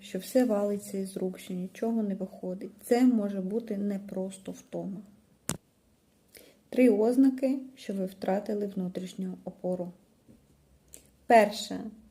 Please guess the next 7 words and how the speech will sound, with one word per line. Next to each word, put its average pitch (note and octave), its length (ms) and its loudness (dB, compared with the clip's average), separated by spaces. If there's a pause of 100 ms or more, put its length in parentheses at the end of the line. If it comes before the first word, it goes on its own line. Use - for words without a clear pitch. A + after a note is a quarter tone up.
(180)
Прокидаєтесь A3 840 2
із G3+ 200 -8
відчуттям G3+ 680 -4
внутрішньої F#3+ 680 -6
тривоги. F#3 500 -6 (1000)
Друге. G#3 580 4 (180)
Навіть A#3 500 4